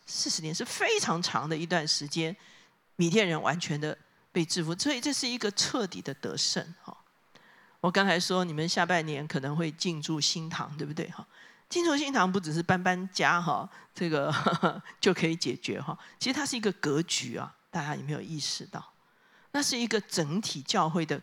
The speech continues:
格局的提升。我们可能很多的团队需要，需要重新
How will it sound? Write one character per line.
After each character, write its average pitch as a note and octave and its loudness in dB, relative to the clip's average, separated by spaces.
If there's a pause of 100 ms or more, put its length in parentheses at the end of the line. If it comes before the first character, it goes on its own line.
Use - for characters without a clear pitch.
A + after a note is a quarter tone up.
格 F#3+ 6
局 C#3+ -4
的 D#3 -2
提 - -6
升。 D3+ -6 (640)
我 F#3+ 2
们 C4 4
可 F#3+ 4
能 G3+ 2
很 F#3+ 0
多 A#3 4
的 A3+ 2
团 D#3+ 0
队 F#3 4
需 - 0
要， F3+ 4 (260)
需 - 0
要 G#3+ 8
重 F3 4
新 G#3+ 4